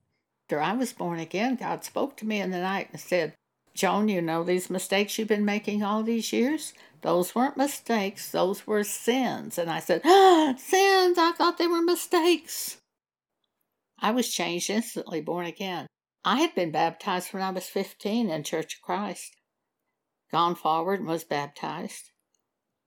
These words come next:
But I didn't have the Spirit of God. I didn't even know I was committing sins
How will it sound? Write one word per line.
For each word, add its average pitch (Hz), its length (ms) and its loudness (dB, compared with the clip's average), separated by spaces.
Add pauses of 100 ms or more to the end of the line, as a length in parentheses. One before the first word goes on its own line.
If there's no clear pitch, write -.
(600)
But 190 140 2
I 185 140 -2
didn't 330 240 2
have 170 200 0
the 156 80 -6
Spirit 170 380 2
of 175 120 0
God. 240 240 2
I 185 160 -2
didn't 156 300 2
even 175 280 2
know 185 160 0
I 185 100 -2
was 202 200 -2
committing 226 460 2
sins 330 720 0